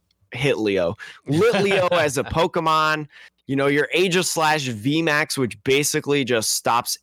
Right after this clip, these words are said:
Speaker 1: any Pokemon with special energy. You know, if you play a deck like, uh, like the Zoroark deck that we were talking about earlier.
Speaker 2: Yeah.
Speaker 1: Um, you just throw out the Aegislash V. Now, granted, the, the Muck stops that Pokemon's abilities,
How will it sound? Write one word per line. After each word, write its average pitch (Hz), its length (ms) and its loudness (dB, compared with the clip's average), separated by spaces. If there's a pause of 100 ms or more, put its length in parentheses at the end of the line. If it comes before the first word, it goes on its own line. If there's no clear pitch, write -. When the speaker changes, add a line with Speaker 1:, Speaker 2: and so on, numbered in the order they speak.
(120)
Speaker 1:
any 143 300 0
Pokemon 131 560 0
with 113 100 -2
special 120 440 -2
energy. 127 520 0 (540)
You 120 100 -4
know, 120 140 2
if 113 120 -2
you 127 80 -2
play 131 300 0
a 123 40 0
deck 123 360 -2
like, 113 340 -2
uh, 113 360 0 (220)
like 156 240 -2
the 220 80 0
Zoroark 202 540 0
deck 127 220 0
that 123 100 -2
we 120 100 -2
were 127 100 -4
talking 156 240 -4
about 160 200 -2
earlier. 117 500 0 (200)
Speaker 2:
Yeah. 139 280 -2
Speaker 1:
Um, 113 600 -2 (500)
you 131 280 -2
just 156 320 -2
throw 160 200 0
out 151 260 0
the 156 100 0
Aegislash 151 640 0
V. 175 220 0
Now, 135 160 -2
granted, 135 600 0
the, 104 240 0 (140)
the 110 80 -4
Muck 120 460 -2
stops - 420 -2
that 107 200 0
Pokemon's 104 440 -4
abilities, 104 760 -2